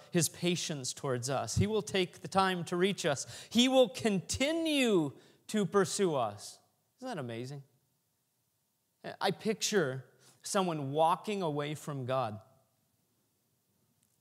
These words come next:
and turning around, "Oh, you're still here?" <laughs> "But, but I'm trying to get away from you." That,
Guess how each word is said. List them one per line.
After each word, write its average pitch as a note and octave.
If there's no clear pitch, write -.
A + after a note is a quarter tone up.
and D3
turning F3
around, D#3
"Oh, G3
you're F3
still G3
here?" G3
<laughs> -
"But, F3+
but F#3+
I'm G3
trying G3
to F#3+
get F3+
away F#3
from F#3+
you." A#2
That, F3+